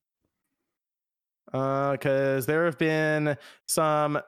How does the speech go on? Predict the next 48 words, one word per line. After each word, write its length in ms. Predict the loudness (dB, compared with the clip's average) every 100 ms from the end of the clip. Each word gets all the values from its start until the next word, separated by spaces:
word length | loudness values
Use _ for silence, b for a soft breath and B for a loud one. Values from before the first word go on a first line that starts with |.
| _ _ -4
maybe 200 | -2 0
some 200 | 0 0
surprising 1000 | -2 -4 -4 -2 0 0 0 -2 -2 -2
results 440 | -2 0 -2 -2
so 280 | -2 0 0
far, 400 | 0 0 2 2
although 200 | 2 0
it's 120 | 0
very 220 | -2 0 0
early 260 | -2 -2
on 160 | -2 -4
with 160 | -6
pre-orders, 680 | -8 -6 -4 -4 -4 -4 -8 b b b _ _ _ -4
with 300 | -2 -2 -6 -20 _ _
it 220 | -4 -4 -4 -4
actually 320 | -4 -2 -2
s-, 140 | -2
all 120 | 0 -2
right, 120 | 0
so 160 | 0
it, 140 | 0 -2 -4
Genki 400 | -2 -2 -2 -4 -6 -8
posted 320 | -2 -2 0
something 200 | -2 0 -2
up 100 | -2
that 80 |
it 100 | -2
sold 220 | -2 0 0
out 120 | 0
in 60 | -4
Japan, 480 | -6 -6 -4 -4 -4
right? 200 | -2 -2
I 40 |
think 160 | -4 -4
it, 220 | -6 -6
they 100 | -6
were 80 | -6
translating 560 | -6 -6 -4 -4 -4 -4
stuff. 400 | -4 -4 -4 -10 B B _
And 140 | -6 -2
then 180 | 0 0
it 140 | 0
popped 340 | 0 0 0
up 280 | -2 -2 -2
that 100 | -4
it 100 | -2
sold 320 | -2 -2 0
out 320 | 0 0 -2